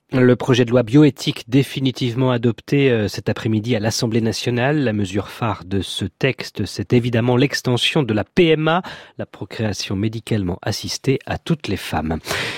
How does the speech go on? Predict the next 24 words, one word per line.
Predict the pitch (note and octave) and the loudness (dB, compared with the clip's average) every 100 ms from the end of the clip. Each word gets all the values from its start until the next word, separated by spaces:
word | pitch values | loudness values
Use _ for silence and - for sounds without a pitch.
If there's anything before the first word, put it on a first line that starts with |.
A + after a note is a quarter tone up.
| - - | -12 0
Les | C3 | 2
députés | D3 F#3 D#3+ D#3 | 2 0 2 4
voteront | B2+ - B2+ | 4 2 2
également | A#2+ A#2 A#2 A#2 | 4 4 4 4
aujourd'hui | G#2+ G#2+ G#2+ B2 | 4 2 2 0
en | |
faveur | G2+ G#2 A#2+ G#2+ | 0 0 0 0
du | G2+ | -2
bracelet | G2 G#2+ A2+ - C3+ | -2 0 -2 -2 -2
anti-rapprochement. | A2 G2+ - G2 G#2 - A#2 - C#3 E3+ | 0 0 0 -2 -2 -2 -2 -2 0 0
La | E3 G2 | 2 -2
proposition | - A#2 - G2 F#2+ A#2 | -4 -8 -6 -6 -4 -2
de | G2 | -2
loi | F#2+ A2+ | -2 -4
de | G2 | -4
leur | G#2+ - | -6 -4
collègue | A2+ A2+ G#2+ | -4 -2 -2
Aurélien | F#2+ G2+ F#2+ G2+ | -2 -2 -2 -4
Pradié | - A#2 G#2+ B2 | -4 -6 -4 0
devrait | A2 G2 G#2 | 0 2 0
faire | - D3+ B2+ G2 | 0 0 0 2
l'unanimité | A2+ G#2+ G#2 G2+ G2 C3 | 2 2 2 -2 -2 -2
dans | G2+ | 2
l'hémicycle. | F#2+ A2 D#2+ - F3 - | 2 2 0 0 0 0